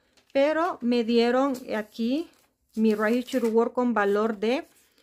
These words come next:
cuatro dólares por comprar las dos cremas de afeitar Gillette. Así que aquí están las recompensas de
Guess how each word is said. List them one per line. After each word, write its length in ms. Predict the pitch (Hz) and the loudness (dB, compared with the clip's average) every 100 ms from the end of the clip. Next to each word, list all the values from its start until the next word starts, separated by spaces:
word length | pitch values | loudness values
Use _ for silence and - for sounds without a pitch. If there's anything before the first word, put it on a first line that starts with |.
| _ _ _ | _ _ _
cuatro 500 | - 226 233 233 254 | 0 2 2 2 4
dólares 640 | 240 226 254 294 330 - - _ _ _ _ _ _ _ _ - | 4 2 2 0 -2 -6 -20 _ _ _ _ _ _ _ _ 0
por 300 | 226 262 269 | 2 2 2
comprar 680 | 226 220 226 226 262 320 - _ _ _ _ - | 0 0 0 2 2 0 -8 _ _ _ _ -2
las 240 | 220 208 | -2 2
dos 220 | 226 254 | 0 0
cremas 360 | - 226 233 233 | 0 0 0 0
de 80 | 233 | -2
afeitar 680 | 226 202 202 208 220 - - | -2 -6 -2 -2 -2 -4 -8
Gillette. 560 | 208 196 196 190 - | -4 -2 -4 -4 -8
Así 300 | - 196 226 | -14 -8 -6
que 100 | 220 | -2
aquí 220 | 240 233 220 | -2 0 -2
están 480 | 220 - 247 302 | -2 -2 -2 0
las 120 | 233 220 | -2 -4
recompensas 840 | 214 202 196 214 226 240 277 226 | -6 -6 -6 -2 -2 0 0 0
de 380 | 208 196 190 | -2 -2 -4